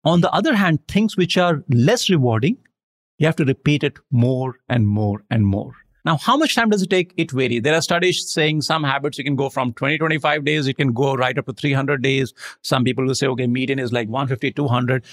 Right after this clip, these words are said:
So I don't want to give a number. All I want to say is that it varies. But if you're looking for hope, I can give you some hope here.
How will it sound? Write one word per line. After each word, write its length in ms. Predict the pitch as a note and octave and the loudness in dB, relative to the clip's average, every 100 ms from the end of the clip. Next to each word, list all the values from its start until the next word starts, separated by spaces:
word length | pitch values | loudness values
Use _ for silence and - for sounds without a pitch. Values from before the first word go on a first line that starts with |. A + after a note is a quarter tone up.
| - | -6
So 120 | - | 0
I 80 | F#3+ | 2
don't 160 | B3+ | 2
want 160 | B3+ B3 | 0 0
to 60 | F#3 | 2
give 180 | E3+ | 2
a 80 | F3 | 2
number. 480 | C#3 A2+ B2 E3 F#3 _ _ | 2 2 2 0 -2 _ _
All 160 | - D#3+ | -2 2
I 60 | E3+ | 2
want 160 | E3 | 2
to 60 | D#3+ | 0
say 220 | - D3+ | 0 0
is 140 | D3 | 0
that 240 | B2 C#3 - - | 0 -2 -2 -2
it 160 | D#3+ - | -2 0
varies. 680 | A2 A2 A#2 B3 C#4 - _ _ _ _ _ _ | 2 4 4 2 0 -6 _ _ _ _ _ _
But 520 | C3+ A#2 E3+ C3 - _ _ _ _ _ _ _ _ | -2 2 2 0 -10 _ _ _ _ _ _ _ _
if 100 | C3 | -2
you're 120 | F#3+ E3+ | 2 2
looking 220 | D#3+ G#3+ | 2 2
for 140 | G3+ | 2
hope, 260 | B2 F#3+ G3+ | 2 0 2
I 120 | D3 | 0
can 100 | C#3+ | 2
give 140 | B2+ | 0
you 80 | B2+ | -2
some 160 | - A2+ | -2 -2
hope 260 | A#2+ A#2 | -2 -6
here. 240 | - A#2+ | -4 -6